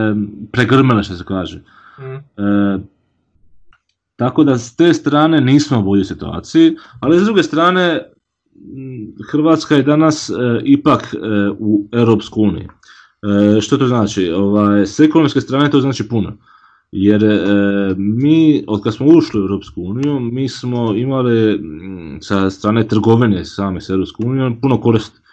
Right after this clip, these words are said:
Speaker 1: Mi smo počeli puno više izvoziti i tako dalje. E, uvoz čak je, ovaj, uvoz, uvo-, uvoz se čak sporije oporavio od izvoza. E, tako da sa, sa, sa same strane, e,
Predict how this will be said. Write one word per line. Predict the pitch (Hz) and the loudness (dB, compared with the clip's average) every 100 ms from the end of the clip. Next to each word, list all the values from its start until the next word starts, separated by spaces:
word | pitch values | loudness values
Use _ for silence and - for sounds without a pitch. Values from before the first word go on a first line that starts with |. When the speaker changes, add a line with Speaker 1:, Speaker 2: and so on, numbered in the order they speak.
| _ _ - | _ _ -6
Speaker 1:
Mi | 107 | -4
smo | 101 | -2
počeli | 123 104 101 95 98 95 | -2 0 2 2 2 0
puno | 123 107 | 0 2
više | 101 95 | 2 0
izvoziti | 85 98 101 104 95 90 87 87 | -2 -2 0 0 -2 -2 -2 -4
i | 82 | -4
tako | 98 101 | -6 -4
dalje. | 90 98 135 | -2 0 0
E, | 143 - - - - _ _ - 107 107 107 107 | -2 -12 -20 -20 -20 _ _ -4 0 2 2 4
uvoz | 143 160 151 | 6 6 4
čak | 156 143 | 0 -2
je, | 135 120 120 | -2 -2 -2
ovaj, | 113 117 113 113 113 113 107 117 | -4 -4 -4 -4 -4 -4 -4 -4
uvoz, | 123 143 139 | 0 2 4
uvo-, | 147 160 175 | 4 4 4
uvoz | 147 165 - | 2 0 -2
se | |
čak | - 160 - | -4 -4 -4
sporije | - 147 147 113 101 | -2 2 4 2 0
oporavio | 82 - 113 113 95 87 | -4 -8 -4 -4 -4 -6
od | 85 | -6
izvoza. | 90 98 123 143 127 _ _ _ _ _ _ - - | -6 -4 -2 -2 -4 _ _ _ _ _ _ -20 -20
E, | - 113 113 110 120 | -12 -6 -4 -4 -4
tako | 139 165 | -2 2
da | 151 147 139 107 | 4 4 0 -2
sa, | 110 120 | -4 -6
sa, | 117 | -8
sa | - 135 123 | -4 -2 -2
same | - 156 160 | -2 0 2
strane, | - 135 151 151 | 0 0 2 2
e, | 131 110 110 | 2 0 0